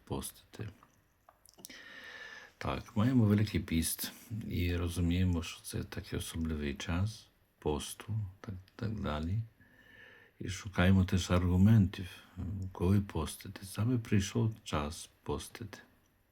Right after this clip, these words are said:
Pierwsi chrześcijanie praktykowały, mm, pist w pewne dni tygodnia, tak indywidualnie, po prostu postyły, to, co, no,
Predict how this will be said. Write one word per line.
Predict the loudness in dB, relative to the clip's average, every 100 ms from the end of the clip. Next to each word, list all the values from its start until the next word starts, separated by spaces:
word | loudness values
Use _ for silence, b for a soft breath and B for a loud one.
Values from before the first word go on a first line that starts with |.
| _ B B B B B B -4
Pierwsi | 0 0 -2
chrześcijanie | -4 -4 -4 0 2 4 2
praktykowały, | 0 -2 -2 -8 -4 -2 -2 -2 -4
mm, | -4 -4 -6 -6 -4 -4 -4 -4 -6 -6
pist | -2 -2 -4 -12
w | -20
pewne | -8 -4 -4 -6
dni | -4 -4 -4
tygodnia, | -4 -6 -4 -4 -2 -2 -4 _ _ _ _ B B B B _
tak | -4
indywidualnie, | 4 6 6 6 4 4 0
po | -4
prostu | -4 -6 -6
postyły, | -4 0 0 -2 -4 -4 -6
to, | -8 -6 -6 -8
co, | -8 -6 -6 -8 -4
no, | -4 -2